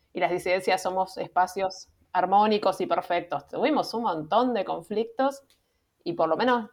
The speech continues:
para mí, yo aprendí un montón de mis compañeras de, de cómo asumir esos conflictos, de sentirme parte y de hacerme cargo de mi parte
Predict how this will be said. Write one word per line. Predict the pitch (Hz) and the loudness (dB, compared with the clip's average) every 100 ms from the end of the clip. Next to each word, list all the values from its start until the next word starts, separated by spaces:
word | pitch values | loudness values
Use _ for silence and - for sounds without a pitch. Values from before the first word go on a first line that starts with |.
| - | -2
para | 160 160 | 2 2
mí, | 180 240 | 2 0
yo | 240 | 2
aprendí | 202 190 170 185 | 0 0 -2 -2
un | 190 | -2
montón | 160 156 175 196 214 | -4 -2 0 0 -2
de | 180 | -4
mis | 165 | -4
compañeras | 160 156 147 175 208 226 175 | -6 -6 -6 -6 -2 -2 -2
de, | 135 143 - - | -6 -6 -8 -8
de | 151 | -2
cómo | 185 202 | -2 -2
asumir | - 175 180 | -4 -4 -4
esos | 202 180 - | -4 -6 -6
conflictos, | 165 - 190 226 226 - 220 | -8 -6 -2 0 0 0 0
de | 156 | -2
sentirme | 151 151 175 180 160 | -6 -8 -6 -6 0
parte | 175 202 214 226 226 190 | 2 2 2 0 0 2
y | 151 | 0
de | 143 | -2
hacerme | - 170 165 | -2 -2 0
cargo | 165 170 196 190 | 2 2 2 2
de | 165 | 0
mi | 160 | -2
parte | 156 180 208 - 254 302 | 0 2 2 -2 -8 -8